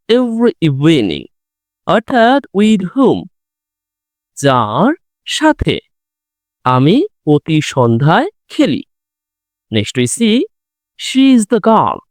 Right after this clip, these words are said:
সে, সে হয় সেই ব্যক্তি বা সে হয় এই মেয়েটি বা সেই মেয়েটি। With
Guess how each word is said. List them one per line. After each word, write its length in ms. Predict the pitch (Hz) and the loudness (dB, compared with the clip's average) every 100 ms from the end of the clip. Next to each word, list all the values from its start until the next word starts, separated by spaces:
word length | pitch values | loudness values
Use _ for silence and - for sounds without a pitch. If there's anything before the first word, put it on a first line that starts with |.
| _ _ _ _ _ _ | _ _ _ _ _ _
সে, 520 | - - 175 175 202 - _ _ _ _ - | -16 -8 0 2 2 0 _ _ _ _ -14
সে 360 | - 151 160 | -8 -2 0
হয় 400 | 170 135 113 202 311 _ _ _ _ _ _ | 2 2 2 0 -2 _ _ _ _ _ _
সেই 420 | - - 190 202 | -14 -2 2 2
ব্যক্তি 320 | 165 165 - 220 | 2 -2 -2 -2
বা 240 | 196 180 | 0 -2
সে 300 | 160 - 180 | -6 -2 0
হয় 400 | 170 165 165 175 - _ - | 2 2 2 0 -4 _ -2
এই 240 | 165 185 | 0 2
মেয়েটি 400 | 165 147 117 180 | 2 0 0 -2
বা 140 | 196 185 | -2 -4
সেই 340 | - 160 156 | -2 0 2
মেয়েটি। 460 | 127 95 - 175 254 | 2 0 0 -2 0
With 300 | 220 226 | 2 0